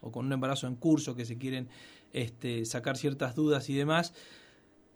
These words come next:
es un mundo aparte del mundo individual, sino es,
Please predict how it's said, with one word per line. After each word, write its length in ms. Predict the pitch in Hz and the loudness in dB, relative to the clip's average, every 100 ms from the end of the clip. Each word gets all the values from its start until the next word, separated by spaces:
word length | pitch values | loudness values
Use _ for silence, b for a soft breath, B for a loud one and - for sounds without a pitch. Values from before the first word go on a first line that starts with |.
| _ _ _ _ _ _ _ - | _ _ _ _ _ _ _ 8
es 260 | 196 196 | 8 10
un 100 | 175 | 6
mundo 440 | 170 180 175 196 185 | 8 8 8 6 6
aparte 680 | 131 196 208 160 117 123 120 | 2 6 8 6 2 -2 0
del 180 | 117 | 0
mundo 240 | 123 139 127 | 2 2 2
individual, 520 | 123 120 120 123 110 | 0 0 0 0 -2
sino 200 | - 135 | -2 -2
es, 240 | 147 - | -2 -4